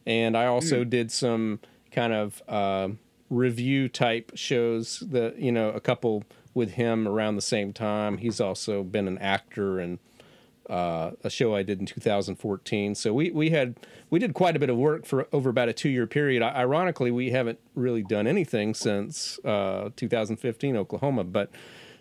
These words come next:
Speaker 1: you know, still stay in touch. And, uh, yeah, he first gave me a heads up, and then you email, uh, and then you, Brad, emailed me after that.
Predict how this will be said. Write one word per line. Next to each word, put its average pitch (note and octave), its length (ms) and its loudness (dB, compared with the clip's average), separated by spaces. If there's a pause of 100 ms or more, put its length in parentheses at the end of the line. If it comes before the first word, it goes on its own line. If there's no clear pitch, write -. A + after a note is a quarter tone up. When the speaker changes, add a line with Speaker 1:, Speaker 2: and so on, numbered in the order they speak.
Speaker 1:
you F3+ 120 2
know, G#2+ 120 2
still A2+ 260 -2
stay - 300 -2
in G2+ 100 -2
touch. A2 340 -2
And, F#2+ 200 -2 (440)
uh, G#2+ 360 0 (100)
yeah, C#3 220 2
he E3 120 0
first E3 320 0
gave D3 220 2
me C3 100 2
a A#2+ 60 2
heads B2 320 2
up, D3+ 320 2
and A#2 220 2
then A#2+ 220 2
you C3+ 180 2
email, A#2+ 520 2
uh, G2+ 400 0
and G#2+ 200 0
then B2 120 2
you, D3 100 2
Brad, A#2 320 2
emailed A2+ 340 2
me A2 120 0
after A2 320 -2
that. C3 340 2